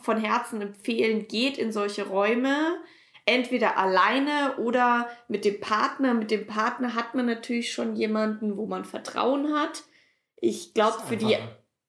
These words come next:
Speaker 1: meisten ist es einfacher, aber es kann auch genauso schwerer sein mit dem Partner, je nachdem, wo ihr gerade steht. So oder so, ich finde,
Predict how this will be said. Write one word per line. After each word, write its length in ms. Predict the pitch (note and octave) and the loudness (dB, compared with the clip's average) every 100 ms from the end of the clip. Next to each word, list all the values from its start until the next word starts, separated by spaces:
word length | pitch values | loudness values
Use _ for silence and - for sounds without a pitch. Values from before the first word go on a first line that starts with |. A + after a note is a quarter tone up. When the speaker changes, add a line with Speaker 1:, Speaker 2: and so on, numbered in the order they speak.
| _ G#3+ | _ 0
Speaker 1:
meisten 420 | G#3 A#3 B3+ A#3 | 2 2 0 -4
ist 120 | A3 | -4
es 140 | G#3 - | -6 -2
einfacher, 840 | F#3 B3 E4+ E4+ D#4 E4 D#4+ G4 G4 - - _ - | 0 0 0 0 0 2 4 4 2 -4 -20 _ 2
aber 240 | A3+ B3 | 4 4
es 180 | A3+ - | 0 -6
kann 200 | B3+ A3 | -4 -2
auch 160 | G#3 G#3+ | -2 -4
genauso 560 | G#3 G3 F#3+ F#3+ F#3+ | -6 -4 0 0 -2
schwerer 500 | - - G3+ G3 G3 | -4 -2 0 0 0
sein 220 | F#3 F#3+ F#3 | 0 -4 -4
mit 100 | - | -6
dem 100 | G3+ | -4
Partner, 300 | G3+ G3+ G3+ | -2 0 -2
je 160 | F#3+ | -4
nachdem, 440 | G3 G3 G#3 G3 G3 _ _ | -6 -4 -6 -6 -8 _ _
wo 140 | - G#3+ | -2 2
ihr 160 | G3+ | 2
gerade 260 | G3+ F#3+ F#3+ | 2 0 0
steht. 520 | F#3+ - G#3 A3+ A#3 - _ _ | -4 -2 2 2 0 -12 _ _
So 380 | - - D4 F4 | -6 2 4 6
oder 240 | F4 D4+ | 4 4
so, 540 | A3+ A3 G#3+ A3+ - - _ - | 4 4 6 4 0 -10 _ -4
ich 160 | A3 | -4
finde, 380 | - C#4 C#4+ | 0 0 2